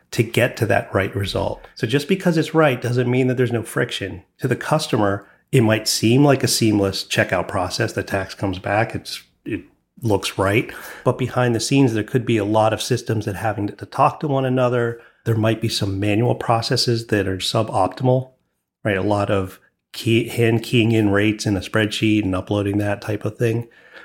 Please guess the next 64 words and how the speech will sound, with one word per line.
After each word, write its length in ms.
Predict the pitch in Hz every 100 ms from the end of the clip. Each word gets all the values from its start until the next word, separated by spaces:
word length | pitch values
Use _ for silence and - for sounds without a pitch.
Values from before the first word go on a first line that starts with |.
| -
So 100 | 120
that's 420 | 127 - - 139
sort 200 | 143 131
of 100 | 117
the 60 |
things 240 | 107 123 113
that 100 | 117
we 220 | 110 123
see 240 | - 143
out 180 | 131 131
there 160 | 139 135
is 100 | 117
that 120 | 113
there's 160 | 110 -
still 220 | - 120
the, 320 | - 170 117
the 140 | 113 107
hamster 360 | 127 120 -
on 100 | 110
the 80 | 101
wheel, 340 | 95 117 87
so 180 | 87 -
to 60 | 92
speak, 280 | - 92 92
behind 300 | 101 101 92
the 40 |
scenes, 380 | - 113 98 -
trying 220 | - 104
to 60 | 95
just, 260 | - - _ _ _
just 180 | 120 -
through 160 | 117
brute 220 | 104 107
force, 300 | 104 120 104
trying 220 | - 101 95
to 40 |
get 180 | 98 95
it 60 |
right. 420 | 92 95 85 73 - _ _
So 160 | 135 120 -
just 220 | 143 -
because 320 | 135 - 120
the 60 | 110
tax 380 | - 113 -
is 200 | 104 92 - -
correct 640 | - 107 117 104 - -
doesn't 300 | 113 101 107
mean 220 | 104 101
that 180 | 101 95
there's 120 | 104
no 120 | 110 104
friction, 500 | - 107 - 98 90
that 120 | 95
there's, 180 | 101 -
that, 380 | 117 - 113 -
that 180 | 101
things 220 | 113 107 104
are 60 |
working 400 | 98 104 98 104
the 60 | 92
way 120 | 92
they're 120 | 87
supposed 400 | - - 90 -
to. 180 | - 78